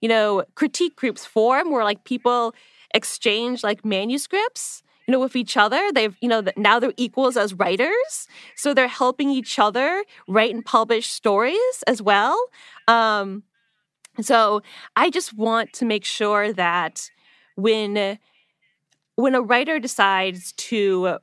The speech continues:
write across difference, they know it's not just a one-time thing. They know it's not a one-shot. They, it is establishing a relationship,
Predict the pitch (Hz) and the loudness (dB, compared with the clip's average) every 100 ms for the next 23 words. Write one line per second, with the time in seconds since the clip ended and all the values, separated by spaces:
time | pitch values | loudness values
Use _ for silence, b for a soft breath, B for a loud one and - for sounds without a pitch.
0 | - 185 214 208 208 208 185 - 185 - | -6 0 0 0 0 0 0 -4 -6 -2
1 | 180 151 143 - - b b b _ - | -4 -4 -10 -14 -16 b b b _ 2
2 | 247 254 247 254 233 - 233 202 180 196 | 2 4 2 2 0 -2 0 0 -2 -6
3 | 208 190 202 202 - 202 190 180 190 185 | -2 0 0 -2 -2 -2 -2 -2 0 0
4 | 185 202 - 208 220 226 220 - 208 196 | -4 -8 -4 0 2 2 0 0 0 0
5 | 185 196 190 190 175 - 220 190 B B | 0 -2 0 2 2 0 0 -2 B B
6 | B B 262 262 233 240 - 214 220 262 | B B 2 2 0 0 4 4 4 -2
7 | - 320 330 359 381 b b b - 226 | -4 -4 -4 -6 -10 b b b 2 2
8 | 220 220 208 220 277 311 403 453 | 2 0 -2 -2 -4 0 -2 -2